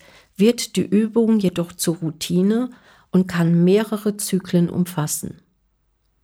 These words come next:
Kinder und Erwachsene leiden unter Stressbelastung, häufig unter Ängstlichkeit und Verunsicherung.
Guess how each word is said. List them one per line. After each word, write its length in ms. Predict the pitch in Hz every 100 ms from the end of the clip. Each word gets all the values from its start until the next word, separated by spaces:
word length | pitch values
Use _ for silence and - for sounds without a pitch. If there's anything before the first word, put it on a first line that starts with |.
| -
Kinder 400 | 269 302 277 -
und 160 | 208
Erwachsene 800 | 202 170 170 175 175 - 233 233
leiden 600 | 214 190 190 240 233 190
unter 300 | 143 175 175
Stressbelastung, 1200 | 170 - 180 202 - 214 202 190 196 - 196 185
häufig 500 | 208 226 247 - 208
unter 320 | - 185 180
Ängstlichkeit 880 | - 175 185 - 202 - - 196 196
und 180 | - 196
Verunsicherung. 1080 | 202 165 180 180 165 - 170 165 160 160